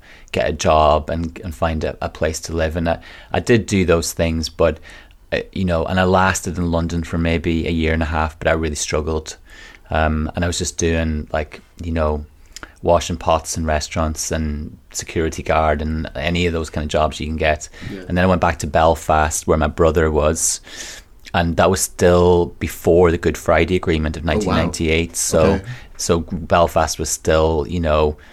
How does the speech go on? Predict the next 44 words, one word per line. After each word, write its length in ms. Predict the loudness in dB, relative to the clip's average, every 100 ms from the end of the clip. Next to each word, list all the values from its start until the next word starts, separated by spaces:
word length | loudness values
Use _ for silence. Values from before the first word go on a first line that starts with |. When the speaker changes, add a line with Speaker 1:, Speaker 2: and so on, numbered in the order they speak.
| -20 -20 -10 -2
Speaker 1:
in 100 | 0
the 60 | 2
midst 320 | 0 -2 -6
of 60 | -6
the 60 |
troubles 640 | -2 0 0 0 0 -2
and, 500 | -4 -2 -4 -6 -6
like, 280 | 0 0 0
n-, 200 | -4 -4 -6 -10 -10 -6
a 140 | -8 -8 -18
pretty 300 | -6 2 2
depressing 580 | 2 -2 0 0 0 -6
place 300 | -2 -4 -4
to 100 | -6
be, 280 | -2 0 0
Speaker 2:
Yeah. 200 | -2 -2
Speaker 1:
if 80 | -2
I'm 100 | -2
being 160 | -2
honest. 480 | 0 -2 -2 -6 -8 -14 -20 -20 -20 -8
And 240 | -2 -2 0
we 220 | 2 4
were 200 | 4 4
like, 480 | 4 2 0 -6 -16 -20 -20 -20 -20 -20 -16 -14 -10
you 120 | -4 2
know, 160 | 2
"Let's 280 | 4 2 2
get 160 | -6 -8
the 60 |
fuck 240 | -2 -2 2
out 100 | 2
of 140 | 0
here. 220 | 0 2
Let, 220 | 4 2 0
let's 240 | -4 -4 0
go 120 | -2
to 160 | 0 -2
England." 440 | 0 0 0 0
And 120 | -2
we 100 | 0
were 120 | 0 -2
just 280 | -2 -2 0
like, 320 | 0 0 -14 -20 -20 -14 -2
"Oh, 440 | 2 4 2 -2